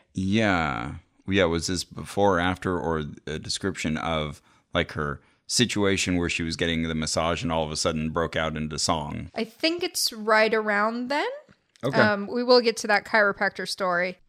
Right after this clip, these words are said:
Speaker 2: I tried to put this generally in order. Boy, did she not try to put it in order. So I'm trying to give it to you,
Speaker 1: <laughs>
Speaker 2: like, roughly the way I think it happened.
Speaker 1: Okay.
Speaker 2: So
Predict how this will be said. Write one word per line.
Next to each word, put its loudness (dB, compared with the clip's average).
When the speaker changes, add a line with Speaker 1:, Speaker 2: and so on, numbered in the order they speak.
Speaker 2:
I 8
tried 6
to -2
put -2
this 2
generally 2
in -4
order. 2
Boy, 8
did 0
she 2
not 2
try 4
to 0
put -4
it -4
in -4
order. 0
So 0
I'm 0
trying 8
to 6
give 8
it 6
to 10
you, 10
Speaker 1:
<laughs> 10
Speaker 2:
like, 10
roughly 8
the 4
way 4
I 2
think -6
it -4
happened. -2
Speaker 1:
Okay. 0
Speaker 2:
So 4